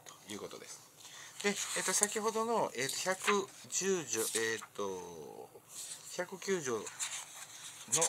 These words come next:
話だったらどうなるかというと、これ、ここの問題ですね。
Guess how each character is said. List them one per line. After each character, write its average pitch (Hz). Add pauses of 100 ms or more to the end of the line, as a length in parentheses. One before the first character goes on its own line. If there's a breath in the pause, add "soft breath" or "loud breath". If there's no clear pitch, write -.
話 131
だ 98
っ 95 (260)
た 107
ら 139
ど 123
う -
な 120
る 117
か 104
と 92
い -
う 71
と、 175 (720 loud breath)
こ 208
れ、 202 (180)
こ -
こ 302
の 247
問 92
題 73
で -
す -
ね。 131